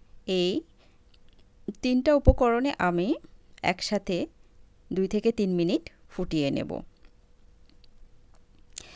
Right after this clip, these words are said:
ঢ্যাঁড়স আমাদের চুলকে সিল্কি করতে সাহায্য করে, চুলের গোড়া মজবুত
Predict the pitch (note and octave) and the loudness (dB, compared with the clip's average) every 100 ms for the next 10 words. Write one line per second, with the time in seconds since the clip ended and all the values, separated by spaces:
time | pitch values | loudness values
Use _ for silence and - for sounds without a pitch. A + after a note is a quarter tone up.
0 | - - - G#3 B3 C4+ C4+ C#4 A#3+ A#3 | -20 -20 -2 2 4 4 0 0 0 0
1 | A#4 - - A#3+ A#3 C4 - A#3+ A3+ B3 | -2 -8 -4 -2 2 0 0 -4 -4 -4
2 | A3 A3 A3 G3+ C4 A3 F3+ F3+ F#3 F#3 | -4 0 0 0 -2 -4 -2 -2 -2 -2
3 | E3+ D#3+ G3 - - - F#3+ F3 F3 G3+ | -2 0 -4 -6 -16 -8 -4 -2 0 -2
4 | D#4 - - E3+ D#3+ E3 D#3+ D#3 F3 | -4 -8 -10 -4 -2 -2 -4 -4 -8